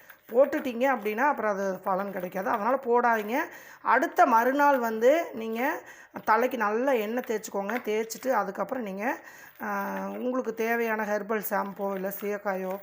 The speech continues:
இல்ல அரப்போ, எது வேணாலும் நீங்க யூஸ் பண்ணிக்கலாம். ஆனா இந்த மாதிரி பாருங்க, எந்த அளவுக்கு நம்ம எடுத்துருக்கோம் பார்த்தீங்களா? இந்த அளவுக்கு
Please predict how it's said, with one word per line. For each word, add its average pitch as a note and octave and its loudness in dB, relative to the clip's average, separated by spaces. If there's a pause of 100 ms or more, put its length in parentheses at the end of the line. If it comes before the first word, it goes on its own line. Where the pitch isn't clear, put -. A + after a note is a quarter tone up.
(400)
இல்ல G3+ -4
அரப்போ, F#3+ -4
எது G#3 -4
வேணாலும் A3 -2
நீங்க G#3 -6
யூஸ் G3 -8
பண்ணிக்கலாம். F#3+ -4
ஆனா G#3+ -4 (400)
இந்த G#3 -6
மாதிரி G3+ -4
பாருங்க, F3+ -10 (420)
எந்த G#3 -12
அளவுக்கு G#3 -8
நம்ம F3+ -12
எடுத்துருக்கோம் F3 -16
பார்த்தீங்களா? F3+ -16 (800)
இந்த A#3 -6
அளவுக்கு A3+ -6